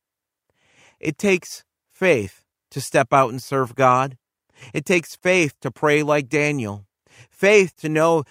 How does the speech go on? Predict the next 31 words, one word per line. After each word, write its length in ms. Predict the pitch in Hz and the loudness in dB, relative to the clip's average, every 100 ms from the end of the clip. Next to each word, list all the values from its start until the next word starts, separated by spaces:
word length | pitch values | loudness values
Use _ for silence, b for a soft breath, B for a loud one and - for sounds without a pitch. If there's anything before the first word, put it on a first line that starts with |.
| b | b
that 220 | 180 180 | -2 0
God 300 | 175 208 233 | 4 6 6
is 120 | 151 | 2
too 200 | - 226 | -8 -8
wise 540 | 202 147 170 175 139 - | -4 2 6 6 2 -4
to 80 | 135 | -10
make 280 | 139 139 147 | -8 -6 -6
any 200 | 131 135 | -6 -6
mistakes, 760 | 131 - 113 98 92 - - _ _ _ _ _ _ _ | -8 -8 -8 -8 -10 -16 -20 _ _ _ _ _ _ _
too 160 | 135 | -6
loving 400 | 131 143 135 110 | 0 0 0 -4
to 120 | 98 110 | -10 -12
be 180 | 120 | -6
unkind, 720 | 120 120 - 135 127 101 92 - _ _ _ _ _ _ | -4 -4 -2 0 0 -2 -8 -16 _ _ _ _ _ _
and 140 | 101 | -20
too 180 | - 180 | -16 -16
powerful 720 | - - 165 127 95 92 80 _ _ _ _ _ _ | -10 -4 -2 -2 -6 -12 -14 _ _ _ _ _ _
to 100 | - | -16
be 160 | 110 113 | -10 -10
thwarted. 640 | - 131 123 117 104 98 _ _ _ _ _ b b b - | -10 -4 -2 -2 -4 -10 _ _ _ _ _ b b b -14
It 140 | 175 | -2
takes 320 | 220 202 - | 0 0 -4
trust 440 | - 185 180 165 - | -6 0 0 0 -8
to 80 | 139 | -6
know 280 | 143 151 | -2 0
that 160 | 160 143 | 0 -2
if 140 | 135 | -4
something 440 | - 170 165 180 151 | -4 -4 -2 -6 -6
has 200 | 143 135 | -4 -2
overtaken 640 | 147 151 131 151 151 160 | -2 -2 -4 -6 -6 -6
us, 360 | 160 - - | -6 -8 -12